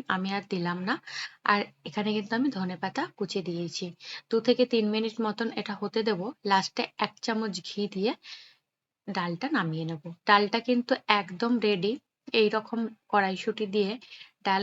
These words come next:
খেয়ে দেখবেন, খেতে কিন্তু বেশ দারুণ লাগে। এখন কিন্তু একটু পাতলা দেখা যাচ্ছে, তবে এটা ঠান্ডা হলে কিন্তু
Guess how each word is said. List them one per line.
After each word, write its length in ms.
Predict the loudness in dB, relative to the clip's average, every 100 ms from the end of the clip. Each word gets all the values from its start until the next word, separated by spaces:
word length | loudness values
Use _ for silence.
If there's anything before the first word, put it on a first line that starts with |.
| -2
খেয়ে 260 | -4 -4 0
দেখবেন, 400 | -2 -2 -2 -4 -6 -6
খেতে 280 | -4 -2 -2
কিন্তু 320 | -2 -2 -2
বেশ 220 | 0 -2 0
দারুণ 300 | 0 0 0
লাগে। 300 | -2 -2 -4 -4
এখন 260 | -6 -4 -6
কিন্তু 300 | -6 -2 0 0
একটু 260 | -2 -4 0
পাতলা 360 | 0 0 -2
দেখা 260 | -2 -2 0
যাচ্ছে, 320 | -2 -2 -6 -4
তবে 180 | -2 -2
এটা 160 | -2 -6 -4
ঠান্ডা 320 | -4 0 0
হলে 220 | 0 -4
কিন্তু 280 | -4 -6 -4